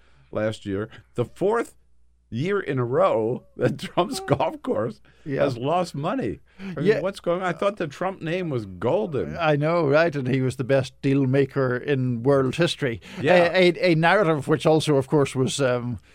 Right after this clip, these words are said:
Speaker 2: rather cast into doubt by that very extensive New York Times story about his taxes and the amount of money that he'd received from his
Speaker 1: Which
Speaker 2: father,
Speaker 1: was
Speaker 2: which was enormous.
Speaker 1: huge.
Speaker 2: Yeah.
Speaker 1: Yeah.
Speaker 2: Um, but yeah, the golf course in Scotland doesn't seem to be going,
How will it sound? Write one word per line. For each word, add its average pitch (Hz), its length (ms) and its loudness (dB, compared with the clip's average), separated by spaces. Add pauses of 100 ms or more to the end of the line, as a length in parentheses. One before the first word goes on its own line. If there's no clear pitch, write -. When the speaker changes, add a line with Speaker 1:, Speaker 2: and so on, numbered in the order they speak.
(300)
Speaker 2:
rather 151 360 4
cast - 500 -2
into 147 240 2
doubt 135 320 2
by 135 140 4
that 127 240 0
very 143 320 0
extensive 131 600 0
New 135 80 2
York 120 280 0
Times 120 320 0
story 110 240 -4
about 104 240 -8
his 107 180 -8
taxes 110 480 -4
and 113 120 -6
the - 20 -8
amount 107 240 -8
of 101 80 -8
money 107 220 -8
that 107 140 -8
he'd 104 180 -8
received 104 300 -8
from 107 180 -10
his 101 260 -12 (140)
Speaker 1:
Which 101 140 -10
Speaker 2:
father, 127 300 2
Speaker 1:
was 110 100 -8
Speaker 2:
which 113 120 -10
was 107 140 -8
enormous. 110 560 0
Speaker 1:
huge. - 240 -20
Speaker 2:
Yeah. 120 200 -4
Speaker 1:
Yeah. 87 220 -6 (380)
Speaker 2:
Um, 135 460 4
but 123 200 2
yeah, 170 140 6
the 143 140 -2
golf 175 280 2
course 156 320 0
in 117 100 -2
Scotland 135 520 -2
doesn't 104 200 -8
seem 117 200 -4
to 104 80 -8
be 110 100 -4
going, 113 400 -2